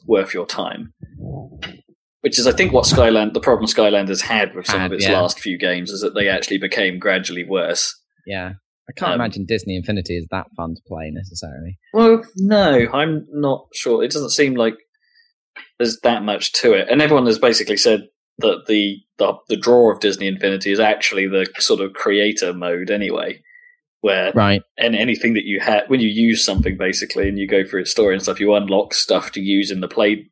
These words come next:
Speaker 1: box or whatever it's called. And you can then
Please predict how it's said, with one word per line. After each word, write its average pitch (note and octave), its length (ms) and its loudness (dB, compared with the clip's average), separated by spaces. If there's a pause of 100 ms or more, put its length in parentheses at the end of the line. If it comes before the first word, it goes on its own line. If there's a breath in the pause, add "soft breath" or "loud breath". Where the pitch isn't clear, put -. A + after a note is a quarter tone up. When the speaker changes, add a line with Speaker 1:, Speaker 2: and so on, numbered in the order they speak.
(100)
Speaker 1:
box - 360 -4
or C2+ 80 -6
whatever E2 200 -4
it's - 140 -12
called. - 300 -6 (1080 loud breath)
And F2+ 140 -6
you F2 80 -6
can G2 140 -6
then F#2 340 -6